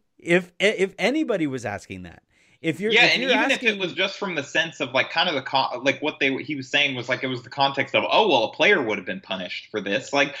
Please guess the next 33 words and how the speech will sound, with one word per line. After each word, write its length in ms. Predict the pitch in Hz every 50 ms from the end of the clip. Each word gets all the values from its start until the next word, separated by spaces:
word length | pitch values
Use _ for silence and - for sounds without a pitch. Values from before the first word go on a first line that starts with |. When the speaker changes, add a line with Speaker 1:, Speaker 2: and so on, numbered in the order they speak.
| - - - -
Speaker 2:
that's 180 | 226 277 269 -
not 200 | 349 - - 160
necessarily 540 | 185 208 - - - 220 226 220 196 175
the 100 | 160 147
right 240 | 131 131 165 180 -
way 100 | 175 180
to 60 | 170
go 180 | 143 127 135 143
about 260 | 143 127 131 139 - -
Speaker 1:
I 80 | - 123
Speaker 2:
things 120 | 139 160
Speaker 1:
also, 160 | 202 220 -
Speaker 2:
either. 260 | - - _ _ -
Like, 160 | 117 127 - 196
it 60 | 185
Speaker 1:
I 40 | 180
also 200 | 233 285 - 294
Speaker 2:
doesn't 80 | 240
Speaker 1:
don't 140 | 233 247 240
know 60 | 233
Speaker 2:
always 160 | 226 220 -
Speaker 1:
if 60 | 180 165
it's 80 | - - -
Speaker 2:
have 60 | -
to 40 | -
be 60 | 247 339
Speaker 1:
true. 220 | 311 - 110 - - _ _ _ _ _ _ _ - -
Speaker 2:
I 100 | 123 165
don't 160 | 190 233 202
think 140 | - 208 180
it's 160 | 160 - -
necessarily 540 | 156 156 147 - - 160 147 143 139 127 120
true. 440 | - - 165 180 175 110 - -